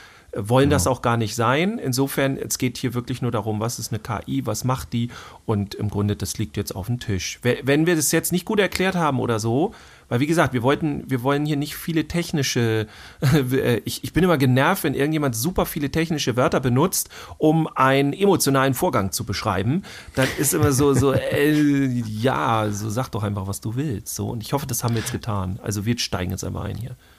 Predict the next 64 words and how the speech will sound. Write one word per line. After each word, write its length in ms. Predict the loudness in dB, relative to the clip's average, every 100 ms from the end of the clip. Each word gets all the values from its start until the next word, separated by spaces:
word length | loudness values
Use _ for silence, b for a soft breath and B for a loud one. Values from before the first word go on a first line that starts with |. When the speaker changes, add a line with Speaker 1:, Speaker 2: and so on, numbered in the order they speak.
| B B B B 0
Speaker 2:
Ja, 80 | 4
dann, 240 | 4 2 0
dann 100 | 0
verliert 360 | 4 4 6
man 100 | 4
sich 160 | 4 4
dann 120 | 4
auch 60 | 4
irgendwann 300 | 4 4 4
da 100 | 2
drin, 240 | 0 2
ne? 80 | 4
Und 160 | 4 4
so 100 | 4
viel 180 | 4
kann 180 | 4 4
ich 100 | 4
jetzt 160 | 4 2
da 60 |
technisch 340 | 2 2 0 2
auch 80 | 2
nicht 140 | 2
zu 100 | 2
sagen. 180 | 4 6
Was 140 | 6
vielleicht 180 | 4 4
auch 80 | 4
interessant 440 | 4 4 4 4
wäre, 180 | 6 4
also 160 | 4 2
du 80 | 2
kannst 240 | 2 2
es 40 | 2
dir 160 | 4
halt 200 | 4 4
als 160 | 0 2
App 240 | 2 2 2
aufs 220 | 2 4
Handy 320 | 4 4 2 B B B B
halt 220 | 2 2
ziehen, 240 | 4 6 6
du 80 | 6
kannst 220 | 4 6
es 40 |
am 60 | 6
Speaker 1:
Mhm. 40 | 4
Speaker 2:
P 80 |
C 240 | 4 4 6
nutzen, 480 | 6 4 4 6 4
das 180 | 2
ist 140 | 0 0
nochmal 220 | 2 2
interessant. 280 | 2 2 0 B
Du 80 | 0
musst 140 | 0
dich 140 | 0 2
anmelden, 600 | 6 8 8 8 6 4
also 240 | 2 0
es 80 | 0
ist 140 | 2
nicht 340 | 4 2 -2 -14 0
so 280 | 4 4 0
free 400 | 0 4 4 2
to 180 | 2